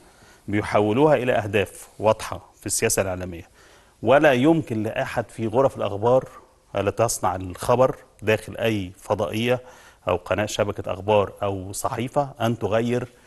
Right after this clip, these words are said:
في الرواية. وبالتالي ما نراه تحيز وعدم توازن هو في حقيقة الأمر هو الأمر الطبيعي في غرف الأخبار في ظل السيطرة الموجودة سواء من اللوبي الموالي لإسرائيل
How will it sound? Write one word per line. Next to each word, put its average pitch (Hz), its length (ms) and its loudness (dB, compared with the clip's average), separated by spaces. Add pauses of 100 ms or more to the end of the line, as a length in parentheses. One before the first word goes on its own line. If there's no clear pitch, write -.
(160)
في - 100 -2
الرواية. 98 380 2 (920)
وبالتالي 131 960 2
ما 127 220 4
نراه 135 300 6
تحيز 104 640 -4
وعدم 117 300 2
توازن 127 440 2
هو 123 160 0
في 113 100 -8
حقيقة 113 340 -8
الأمر 135 380 0 (140)
هو 107 200 2
الأمر 123 280 0
الطبيعي 107 460 -2
في 107 120 -6
غرف 117 260 0
الأخبار 104 480 -2 (400)
في 110 140 -2
ظل 127 300 0
السيطرة 113 680 2
الموجودة 98 640 -2
سواء 104 340 2
من 104 340 -2 (420)
اللوبي 104 340 2
الموالي 101 300 0
لإسرائيل 113 720 -2